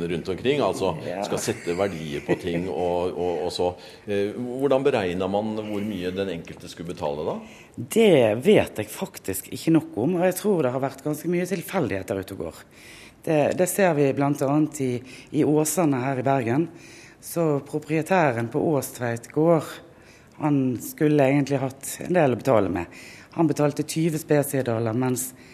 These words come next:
Speaker 2: nabokonen, som var gårdbrukerenke, betalte femti spesiedaler. Sånn at, men vi ser jo også eksempler på at de har prøvd å kreve inn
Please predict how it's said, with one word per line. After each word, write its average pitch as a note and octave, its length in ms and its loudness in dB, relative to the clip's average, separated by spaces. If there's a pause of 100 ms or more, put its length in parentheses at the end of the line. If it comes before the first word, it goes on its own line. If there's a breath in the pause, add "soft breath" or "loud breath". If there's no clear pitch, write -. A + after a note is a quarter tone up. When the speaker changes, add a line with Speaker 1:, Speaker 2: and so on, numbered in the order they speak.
(120)
Speaker 2:
nabokonen, D3+ 960 4
som C3 220 -2
var B2+ 180 0
gårdbrukerenke, B2+ 1040 2
betalte C3 380 -2
femti F3 400 -2
spesiedaler. - 680 -6 (560 loud breath)
Sånn F3 240 2
at, - 120 -2 (580 loud breath)
men F3 320 4
vi F3+ 100 2
ser F3 220 4
jo C#3+ 140 6
også C#3 160 2
eksempler C3 560 0
på C3+ 120 -4
at B2 160 -8
de C3+ 160 -2
har C3+ 160 -4
prøvd C#3+ 320 0
å C3+ 80 -2
kreve C#3+ 300 -4
inn C3+ 320 0